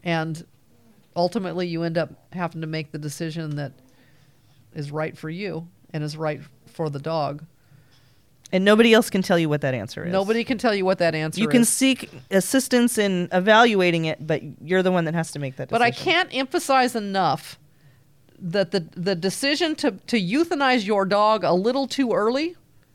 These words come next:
Speaker 1: as opposed to holding out for, like, two weeks that end up being, "Oh my gosh, this dog's now in so much pain
Speaker 2: Yeah.
Speaker 1: and it's an emergency situation," because you wanted to hang on to them a little longer, don't do that.
Speaker 2: Yeah.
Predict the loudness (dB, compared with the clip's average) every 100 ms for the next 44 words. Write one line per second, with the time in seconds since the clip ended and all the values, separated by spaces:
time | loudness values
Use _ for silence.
0 | -2 0 0 0 2 0 0 -2 0 0
1 | 0 -2 0 0 0 -2 0 0 0 -4
2 | -6 -4 -6 -6 -4 -2 -2 -2 -4 -4
3 | -6 -4 -6 -10 -14 _ _ _ _ -8
4 | 0 2 2 2 4 2 -2 -12 _ _
5 | _ _ -18 -16 -16 -6 -4 2 2 2
6 | -2 0 2 0 -2 -2 -2 -4 -6 -6
7 | 0 0 0 -2 -4 -6 -4 -4 -6 -10
8 | -8 -8 -6 -2 -2 -2 -4 -8 -10 -14
9 | _ _ _ _ _ -10 0 0 0 -4
10 | 0 0 2 -2 -2 -2 -2 -2 -2 -2
11 | -2 -2 -2 -2 -2 -2 -2 -2 -2 -4
12 | -6 _ _ _ _ _ _ _ _ _
13 | -20 -6 -2 0 -2 -8 -10 -12 -16 -10
14 | -8 -8